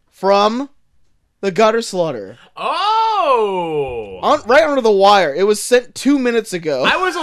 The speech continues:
Speaker 2: little worried. So, I knew he's gonna write in because I put up a Snap story.
Speaker 1: Yeah.
Speaker 2: And he just viewed it.
Speaker 1: Oh,
Speaker 2: I wonder
Speaker 1: wow.
Speaker 2: if he was <laughs> reminded we're recording.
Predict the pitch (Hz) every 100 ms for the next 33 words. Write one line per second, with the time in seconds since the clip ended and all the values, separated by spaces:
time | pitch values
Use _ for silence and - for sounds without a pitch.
0 | 269 254 254 240 208 208 170 - 247 196
1 | - 190 208 190 208 240 214 214 202 190
2 | 190 214 170 156 165 160 170 175 170 147
3 | - 147 156 170 - 208 208 220 240 165
4 | 165 110 165 185 147 110 180 185 - 131
5 | 165 156 104 - _ _ 135 165 165 220
6 | - - 113 202 208 185 180 135 208 185
7 | 196 156 160 202 262 247 165 165 156 170
8 | 180 180 220 277 302 156 110